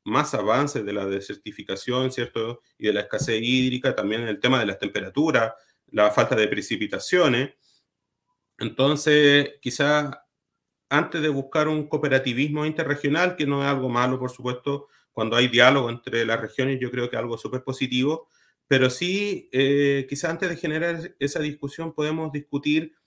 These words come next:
o dialogar cómo estamos implementando nuestras políticas, eh, en la realidad.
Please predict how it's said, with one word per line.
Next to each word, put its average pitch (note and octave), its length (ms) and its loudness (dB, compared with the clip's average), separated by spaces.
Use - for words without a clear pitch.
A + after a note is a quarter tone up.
o A#2+ 120 2
dialogar C3 720 2
cómo E3 220 -4
estamos E3+ 320 -4
implementando D3+ 600 -2
nuestras D3 300 -6
políticas, D#3 840 -2
eh, A2+ 500 -4
en C3 120 4
la C3 80 8
realidad. A2+ 440 4